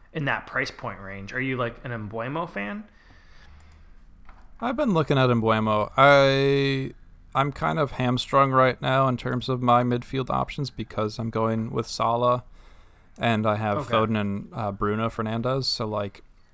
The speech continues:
Speaker 2: I, like I said, I, I picked up Harry Wilson after watching some of the preseason just because he's a five point five, but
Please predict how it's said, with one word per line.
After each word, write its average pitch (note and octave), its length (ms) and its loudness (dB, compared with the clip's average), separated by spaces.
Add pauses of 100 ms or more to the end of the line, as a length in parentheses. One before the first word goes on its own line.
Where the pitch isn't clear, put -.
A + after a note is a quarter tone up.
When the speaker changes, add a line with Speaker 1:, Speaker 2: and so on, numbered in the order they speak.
(140)
Speaker 2:
I, A2 640 0
like A#2 220 -2
I G2+ 60 -2
said, A2 200 -2
I, G#2+ 220 0
I A2+ 100 -4
picked B2 240 -2
up A2 100 -4
Harry A2 220 2
Wilson A#2+ 600 0
after A#2 260 -4
watching A#2 340 0
some B2+ 160 -6
of A#2+ 60 -4
the A#2 80 -2
preseason B2+ 600 -6
just - 260 -10
because G#2 240 -6
he's G#2 120 -8
a G#2 60 -4
five G2+ 240 -4
point G2+ 220 -6
five, G#2 400 -2
but G#2+ 160 -10